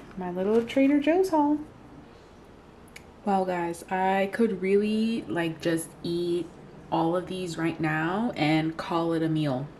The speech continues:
They're pretty darn good. Of course, I probably don't really know any better. I'm sure there's better ones out there, especially the homemade ones, but dang, these are pretty darn good.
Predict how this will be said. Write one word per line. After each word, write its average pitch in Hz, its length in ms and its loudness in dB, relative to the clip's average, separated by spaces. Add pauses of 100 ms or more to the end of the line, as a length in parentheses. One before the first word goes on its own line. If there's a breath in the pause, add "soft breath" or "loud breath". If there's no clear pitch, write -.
(420)
They're 170 140 0
pretty 180 1080 -2
darn 156 500 0
good. 139 380 -2
Of - 960 -14
course, 208 220 4
I 180 60 2
probably 247 560 0
don't 214 580 0
really 185 300 2
know 156 420 2
any 240 280 0
better. 277 340 2
I'm 220 200 2
sure 170 220 -4
there's 165 400 0 (420)
better 156 240 -2
ones 202 280 0
out 208 160 -4
there, 202 100 0
especially 165 360 -6
the - 80 -6
homemade 156 360 0
ones, 143 240 -4
but 147 200 -6
dang, 143 420 2
these 156 260 6
are 147 220 -2
pretty 151 960 -4
darn 143 680 2
good. 123 460 0